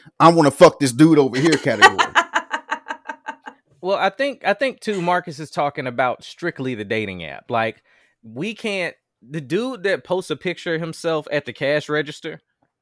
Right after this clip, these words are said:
Speaker 3: at the
Speaker 1: Oh,
Speaker 3: grocery store,
Speaker 1: no swipe
Speaker 3: he's,
Speaker 1: rights.
Speaker 3: he, nobody's swiping on him.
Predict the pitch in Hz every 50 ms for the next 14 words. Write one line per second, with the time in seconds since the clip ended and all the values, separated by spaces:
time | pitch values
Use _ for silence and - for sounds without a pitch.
0 | _ _ _ _ _ _ _ 151 139 - 127 113 - 170 156 117 110 113 - -
1 | - 180 180 180 175 180 175 180 - - 147 202 - - - 170 165 147 - 107
2 | 120 113 104 - 147 - - 165 170 180 202 185 185 180 170 160 147 - - 156
3 | 151 143 127 131 120 117 113 101 98 95 71 78 -